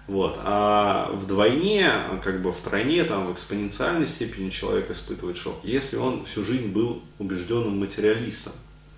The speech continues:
То есть ему, э, говорили одно, то есть, э, чувак, не парься, лампочку просто выключи. Вот.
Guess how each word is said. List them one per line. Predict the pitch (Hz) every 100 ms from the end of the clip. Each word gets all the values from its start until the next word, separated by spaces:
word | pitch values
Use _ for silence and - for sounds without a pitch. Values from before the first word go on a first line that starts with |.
| - - - - - - - - -
То | 101
есть | 95 -
ему, | 123 143 117 98 -
э, | - 110 104 101 98 104
говорили | 117 123 120 113
одно, | 113 120 160 233 233 180
то | 104
есть, | 87 - -
э, | 90 - - -
чувак, | - 139 120 120
не |
парься, | 127 160 - -
лампочку | 175 196 - - 107
просто | - 190 - 110
выключи. | 120 123 95 - - - - - - - -
Вот. | 110 87